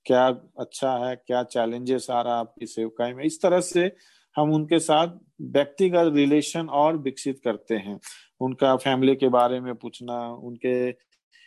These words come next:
अ, दुख में प्रार्थना करना, शामिल होना,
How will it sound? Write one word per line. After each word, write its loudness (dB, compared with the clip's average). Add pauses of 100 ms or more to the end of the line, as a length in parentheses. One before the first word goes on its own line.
(220)
अ, -2
दुख -2
में -2
प्रार्थना -2
करना, -4
शामिल -6
होना, -6